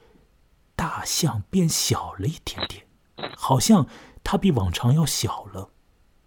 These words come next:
变得和那个饲养员之间更具有一种平衡感了。就这样，诶，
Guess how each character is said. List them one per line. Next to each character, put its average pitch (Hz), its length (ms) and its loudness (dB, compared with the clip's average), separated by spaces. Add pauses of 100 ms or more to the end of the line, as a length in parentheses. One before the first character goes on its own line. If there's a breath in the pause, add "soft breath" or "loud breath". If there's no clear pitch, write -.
(480)
变 180 240 6
得 117 120 4
和 120 160 2
那 156 100 4
个 131 80 4
饲 - 180 2
养 95 160 4
员 92 160 2
之 131 140 -2
间 151 320 8 (320 loud breath)
更 208 180 8
具 135 200 0
有 98 160 -2
一 110 40 2
种 98 180 -4
平 127 300 2
衡 120 220 4
感 - 260 -8
了。 - 120 -20 (1600)
就 190 220 -2
这 - 160 -4
样， 123 200 -6 (1600 soft breath)
诶， 85 520 -12